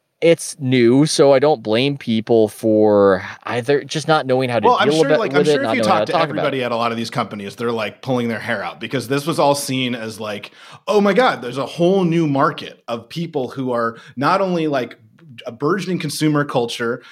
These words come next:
Speaker 2: There's a billion of them, and they love the N B A. They
Speaker 1: Yeah.
Speaker 2: love our movies. They love our culture."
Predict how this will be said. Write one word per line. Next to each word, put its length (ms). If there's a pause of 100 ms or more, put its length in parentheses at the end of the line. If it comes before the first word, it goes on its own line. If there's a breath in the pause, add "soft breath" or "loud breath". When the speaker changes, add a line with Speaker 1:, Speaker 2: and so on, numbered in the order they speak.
(120)
Speaker 2:
There's 300
a 80
billion 640
of 160
them, 180
and 180
they 120
love 480
the 160
N 100
B 220
A. 160
They 80
Speaker 1:
Yeah. 100
Speaker 2:
love 400
our 160
movies. 520
They 120
love 360
our 140
culture." 600